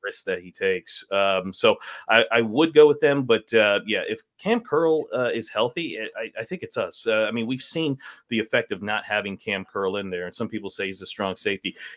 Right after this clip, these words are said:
Cam Curl is the one communicating back in the back end. Remember before, uh, once Cole Holcomb went out, Cam Curl was the guy calling the defensive plays before Jamin was it ready enough to take over,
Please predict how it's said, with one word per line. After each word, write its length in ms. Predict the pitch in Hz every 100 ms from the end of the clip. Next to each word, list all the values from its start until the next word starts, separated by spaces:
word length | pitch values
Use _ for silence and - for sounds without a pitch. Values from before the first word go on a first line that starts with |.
| _
Cam 140 | 233
Curl 300 | 240 220 170
is 100 | 123
the 60 | 113
one 180 | 123 117
communicating 760 | - 110 117 113 113 104 98
back 340 | 92 104 104 113
in 80 |
the 80 | 98
back 320 | 92 101 95
end. 180 | 107 98
Remember 320 | 101 127 170
before, 480 | 131 110 - 180 165 -
uh, 200 | 131 123
once 200 | 135 165
Cole 260 | - 175 156
Holcomb 340 | 135 151 151
went 160 | 143 147
out, 200 | 160 - - - _ _
Cam 160 | 190 143
Curl 300 | - 175 127
was 140 | 117
the 100 | 117
guy 260 | 117 113 104
calling 440 | - 117 110 107
the 60 | 101
defensive 500 | 104 101 101 95 -
plays 300 | 107 104 95
before 320 | 95 - 101
Jamin 520 | 95 98 101 95 95
was 180 | 98 98
it 140 | 87
ready 300 | 92 101 101
enough 240 | 95 95 92
to 80 | 95
take 280 | - 98 -
over, 300 | 98 95